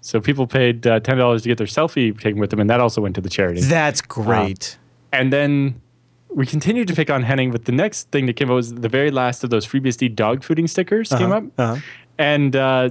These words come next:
Speaker 1: somebody paid a hundred dollars to make Henning have to have that on his Open B S D laptop
Speaker 2: <laughs>
Speaker 1: through the end of the European conference at the end of September.
Speaker 2: <laughs>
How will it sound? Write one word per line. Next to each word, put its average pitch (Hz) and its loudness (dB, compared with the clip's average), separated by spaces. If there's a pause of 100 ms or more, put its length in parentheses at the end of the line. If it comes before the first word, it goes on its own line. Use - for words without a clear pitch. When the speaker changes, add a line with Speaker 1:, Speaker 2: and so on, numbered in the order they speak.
Speaker 1:
somebody 123 2
paid 120 -2
a 113 0
hundred 120 0
dollars 117 2
to - -10
make 117 0
Henning 117 0
have 113 0
to 113 -2
have 113 0
that 113 0
on 123 0
his 110 0
Open 151 0
B 123 2
S 107 -2
D 117 0
laptop 104 0
Speaker 2:
<laughs> - -
Speaker 1:
through 151 -2
the 147 0
end 135 0
of 117 -2
the 120 2
European 127 0
conference 98 -4
at - -8
the 113 2
end 104 0
of - -6
September. - -2
Speaker 2:
<laughs> 226 0